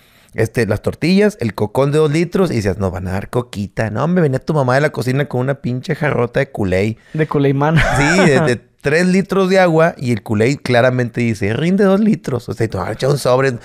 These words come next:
Speaker 1: "Mamá, échale otro sobre". Y luego le echa hielo, bien aguado el pinche Kool-Aid. <laughs> Y, y tú, "No da coca, ma". "No, no, no, porque es pa' los grandes. Se, se enmañan. No van a querer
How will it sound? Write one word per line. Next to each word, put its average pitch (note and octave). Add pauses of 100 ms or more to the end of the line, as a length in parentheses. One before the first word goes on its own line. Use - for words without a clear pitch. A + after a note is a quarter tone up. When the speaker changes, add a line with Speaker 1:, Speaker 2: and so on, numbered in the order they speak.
(240)
Speaker 1:
"Mamá, G#2+
échale D#3+
otro E3+
sobre". D#3
Y D#3
luego D3+
le F3+
echa F#3+
hielo, G3
bien B2
aguado C#3+
el D3
pinche F#3+
Kool-Aid. C#3
<laughs> - (880)
Y, D#3
y C#3
tú, B2
"No A#2
da C3+
coca, F3+
ma". C3+
"No, A#2+
no, D#3
no, D#3+
porque C#3
es A2+
pa' -
los D#3
grandes. C3+
Se, G#2+
se A#2
enmañan. A#2
No G2
van C#3+
a D3+
querer C#3+